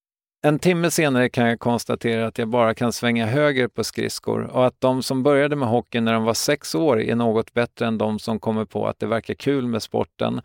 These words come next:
som ger en viss social status att vara bra på, vid elva. Veckan därpå klär jag mig återigen i hockeyutrustningen och går hem ifrån min föräldralediga mor vid samma tid.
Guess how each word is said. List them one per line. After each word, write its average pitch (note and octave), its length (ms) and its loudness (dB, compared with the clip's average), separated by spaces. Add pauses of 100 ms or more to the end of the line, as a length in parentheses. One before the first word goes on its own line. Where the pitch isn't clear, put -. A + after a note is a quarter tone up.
(140)
som C#3 260 0
ger D3 220 2
en F#3+ 140 -2
viss - 360 -2
social B2 500 0
status B2 560 -2
att A2 140 -6
vara A#2+ 180 2
bra A2 220 0
på, G#2+ 320 -4 (400)
vid G2+ 200 0
elva. A2+ 560 -2 (1400)
Veckan E3 360 2
därpå C#3+ 380 4
klär C3 260 2
jag B2 180 2
mig B2 180 0
återigen B2 600 0
i A2 60 0
hockeyutrustningen A2 960 -2
och G2+ 100 -2
går G#2 140 4
hem A2 300 0
ifrån A2+ 360 -2
min G#2+ 200 0
föräldralediga A2+ 840 0
mor G#2+ 300 0
vid G2 200 -2
samma G#2+ 360 -4
tid. A2+ 380 -10